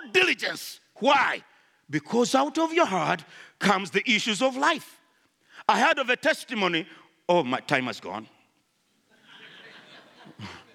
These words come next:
Oh, time has gone. The doctor told this guy that you have cancer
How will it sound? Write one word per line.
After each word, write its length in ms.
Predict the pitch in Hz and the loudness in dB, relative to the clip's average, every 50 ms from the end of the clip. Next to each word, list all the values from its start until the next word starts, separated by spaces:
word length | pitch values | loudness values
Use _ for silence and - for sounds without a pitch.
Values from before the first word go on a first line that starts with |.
| _ _ - - _ _ _ - - | _ _ -20 -20 _ _ _ -4 -2
Oh, 160 | 131 131 104 - - - - _ _ - | -2 -2 -2 -4 -12 -20 -20 _ _ -16
time 180 | - 110 98 | -12 -10 -8
has 120 | 107 107 - | -8 -8 -8
gone. 200 | 143 98 85 - _ - - - - - - - _ _ _ _ _ _ _ _ _ - - _ _ _ _ _ _ _ _ _ | -10 -12 -14 -16 _ -20 -18 -16 -16 -16 -18 -18 _ _ _ _ _ _ _ _ _ -14 -14 _ _ _ _ _ _ _ _ _
The 160 | - 160 233 202 | 0 0 0 2
doctor 360 | 170 370 - - - 320 302 | 2 2 0 2 2 0 0
told 280 | - 320 320 339 285 | 2 2 0 0 2
this 200 | 311 294 - - | 0 0 -2 0
guy 220 | 175 302 311 311 302 | 0 2 2 2 2
that 160 | 285 285 269 | 2 0 0
you 120 | 262 240 | 0 0
have 140 | 285 302 254 - - _ | 0 0 -2 -4 -10 _
cancer 460 | - 294 339 330 262 - - 185 143 | -2 0 0 0 -2 -2 -4 -6 -6